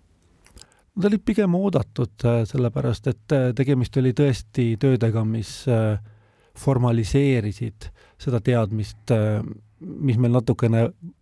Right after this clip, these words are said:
ühejalgne oli ja natukene lonkas ja,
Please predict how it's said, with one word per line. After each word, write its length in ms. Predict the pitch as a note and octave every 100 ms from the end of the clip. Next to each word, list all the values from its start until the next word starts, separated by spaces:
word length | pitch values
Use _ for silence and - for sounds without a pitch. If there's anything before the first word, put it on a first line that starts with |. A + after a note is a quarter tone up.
| _ _ -
ühejalgne 800 | F3 D3+ C#3+ A2+ A2+ F#2+ A#2+ A2+
oli 160 | G#2+
ja 60 | G#2+
natukene 400 | A2+ - A#2 A2
lonkas 500 | B2 C3+ - A2 - - - - _ -
ja, 360 | C3 A2+ A#2